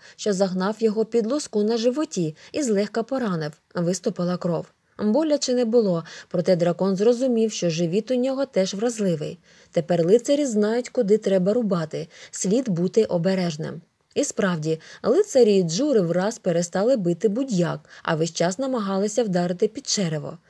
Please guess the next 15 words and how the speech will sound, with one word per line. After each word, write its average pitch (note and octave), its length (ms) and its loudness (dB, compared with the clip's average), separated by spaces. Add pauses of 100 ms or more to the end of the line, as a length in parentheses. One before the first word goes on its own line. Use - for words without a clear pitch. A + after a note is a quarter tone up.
(260)
Дракон C4 420 4
крутився, G#3+ 540 -2
як D#3+ 160 4
дзига, F3+ 500 -2 (320)
урешті C4+ 400 2
зловив F#3 440 2
момент G3+ 580 -2
і F4 100 0
знову B3 400 2
підставив A3 680 2
око A3 400 4 (100)
лицарю G#3 600 2 (180)
з F#3 120 -2
голубою A#3+ 500 2
стяжкою. E3 580 -6